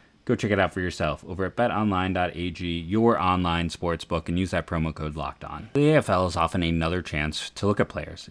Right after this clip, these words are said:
get a deeper look. It's often top prospects, but it could just be sometimes there's some player need, sometimes it's just an extended look.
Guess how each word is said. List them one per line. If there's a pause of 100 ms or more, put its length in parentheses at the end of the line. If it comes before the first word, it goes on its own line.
get
a
deeper
look. (420)
It's
often
top
prospects,
but
it
could
just
be
sometimes
there's (100)
some (120)
player
need, (100)
sometimes
it's
just
an
extended
look.